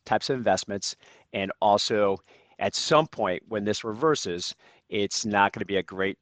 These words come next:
time to be a bond investor. So this is, and that's what the Fed's doing, right? They're pushing people to take risk. Absolutely. Um, so it's just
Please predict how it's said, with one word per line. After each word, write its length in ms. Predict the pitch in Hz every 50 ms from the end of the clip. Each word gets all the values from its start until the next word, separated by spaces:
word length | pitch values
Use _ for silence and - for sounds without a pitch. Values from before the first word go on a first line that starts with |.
| _ _ -
time 380 | - - 113 98 98 98 87
to 60 | 90
be 340 | 85 92 92 90 90 90 92 -
a 80 | - 90
bond 300 | 90 - 95 95 95 92
investor. 480 | 82 76 78 73 - - - - - - _ _ - - - - - - _
So 400 | - - 113 107 104 101 104 104 73
this 280 | 82 113 127 139 - -
is, 140 | 151 123 127
and 120 | 110 107
that's 160 | 127 226 -
what 80 | 247 208
the 60 | 190
Fed's 300 | - - 180 180 170 -
doing, 280 | - 185 202 196 113 87
right? 200 | 90 95 104 -
They're 120 | 117 117
pushing 520 | - _ _ - - 151 135 - 175 160 -
people 340 | - 139 131 127 - 151 131
to 80 | 131
take 320 | - - - 95 95 - - -
risk. 400 | 82 98 117 - - - - - _ _ _ -
Absolutely. 720 | 87 90 101 - - - 147 156 185 208 - - - 73 - _ _ - - - - _ _ _ _ -
Um, 600 | 95 90 87 90 87 87 87 87 87 87 95 85
so 420 | - - 117 104 104 101 101 104
it's 300 | - - 107 104 - -
just 400 | - 117 107 104 101 - - -